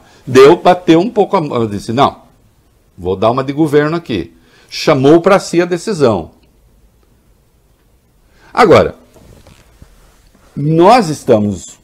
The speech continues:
esse troço aparece num momento em que a gente exibe bons números aqui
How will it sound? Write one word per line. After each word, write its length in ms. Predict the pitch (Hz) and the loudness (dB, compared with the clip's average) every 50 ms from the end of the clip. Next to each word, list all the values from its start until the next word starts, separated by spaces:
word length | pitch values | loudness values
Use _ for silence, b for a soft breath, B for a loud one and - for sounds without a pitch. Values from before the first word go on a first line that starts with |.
| - - _ _ _ _ _ _ _ _ _ _ _ _ - 120 123 - | -20 -20 _ _ _ _ _ _ _ _ _ _ _ _ -10 -10 -10 -6
esse 280 | - 143 135 - - 143 | -6 -6 -6 -4 -6 -8
troço 640 | - - - 165 160 180 208 190 160 - - - 120 | -8 -2 2 4 6 6 6 4 2 0 -2 -4 -2
aparece 680 | - - 101 98 107 139 160 151 127 - - - 120 | 0 2 2 4 4 6 4 4 2 0 -4 -6 -4
num 140 | 120 131 139 | -2 -2 0
momento 500 | 135 135 120 113 101 95 90 85 - 107 | 0 0 0 0 0 0 -2 -4 -4 -6
em 100 | 107 107 | -4 -2
que 80 | - | -2
a 120 | 120 110 104 | -2 -2 -2
gente 320 | 92 104 104 98 - 110 | -2 -4 -4 -4 -4 -6
exibe 400 | 101 85 85 98 101 85 85 98 | -6 -6 -6 -6 -6 -4 -6 -6
bons 540 | 90 87 90 101 123 135 147 151 131 95 87 | -8 -4 -2 0 0 2 0 -2 -4 -6 -6
números 460 | 95 104 104 104 104 95 87 87 80 | -6 -4 -4 -4 -4 -6 -6 -8 -10
aqui 540 | 90 82 - - - 85 85 101 127 233 | -12 -12 -12 -12 -10 -8 -8 -6 -8 -10